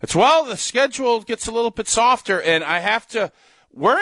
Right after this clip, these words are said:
in uncharted territory for a lot of us. You know, a lot of us are always thinking, "Well, we're better than these guys, and we have this quarterback, and we're here." And I have to re-, kind of remind people, yeah, but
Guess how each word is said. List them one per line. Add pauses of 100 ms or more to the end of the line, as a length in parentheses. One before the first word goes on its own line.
in
uncharted
territory
for
a
lot
of
us. (840)
You
know,
a
lot
of
us
are
always
thinking,
"Well,
we're
better
than
these
guys,
and
we
have
this
quarterback,
and
we're
here." (640)
And
I
have
to
re-,
kind
of
remind
people, (340)
yeah,
but